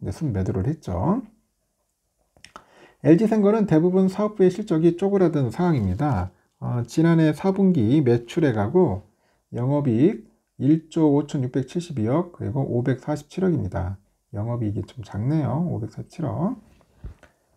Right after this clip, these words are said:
어, 전년 동기 대비 십삼점삼, 오십칠점육 프로 감소한 수치입니다.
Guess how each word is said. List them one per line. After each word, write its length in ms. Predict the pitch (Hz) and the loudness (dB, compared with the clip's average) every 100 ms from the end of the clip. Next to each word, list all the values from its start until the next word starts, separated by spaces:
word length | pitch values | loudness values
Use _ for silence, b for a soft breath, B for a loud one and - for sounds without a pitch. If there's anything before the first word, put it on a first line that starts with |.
| - | -6
어, 200 | 143 147 | 0 2
전년 380 | 175 185 208 202 | 4 4 4 2
동기 280 | 185 180 180 | 2 4 4
대비 360 | 156 180 147 127 | 2 2 2 0
십삼점삼, 840 | - - 190 185 147 - 175 202 | -6 -4 -2 -2 -4 -2 -4 -2
오십칠점육 800 | 127 127 139 - 151 151 107 113 | 0 0 0 -4 -4 -2 -2 -4
프로 400 | - - 98 156 165 | -6 -4 -2 -2 -4
감소한 440 | 110 117 123 104 | -6 -6 -4 -4
수치입니다. 800 | 156 156 151 104 - 87 147 | -6 -8 -6 -6 -4 -2 -2